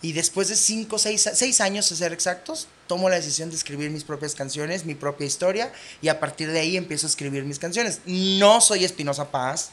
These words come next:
<laughs> no, no soy Shakespeare, tampoco tengo poemas de canciones, pero sí, s-, lo que sí sé es que es muy genuino,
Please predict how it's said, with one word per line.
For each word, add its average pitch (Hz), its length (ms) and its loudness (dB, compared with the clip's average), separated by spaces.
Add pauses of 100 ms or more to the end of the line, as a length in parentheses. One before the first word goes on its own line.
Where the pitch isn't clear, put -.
(160)
<laughs> 180 580 0
no, 165 540 6
no 160 220 0
soy 160 220 0
Shakespeare, 151 600 2
tampoco 135 340 -2
tengo 143 260 -4
poemas 131 680 -2
de 139 80 -6
canciones, 160 540 2 (500)
pero 359 220 6
sí, 277 240 6
s-, - 260 4
lo 233 100 4
que 226 80 -4
sí 220 140 2
sé 226 160 4
es 220 120 2
que 220 100 -4
es 185 80 -2
muy 196 120 -2
genuino, 160 640 -4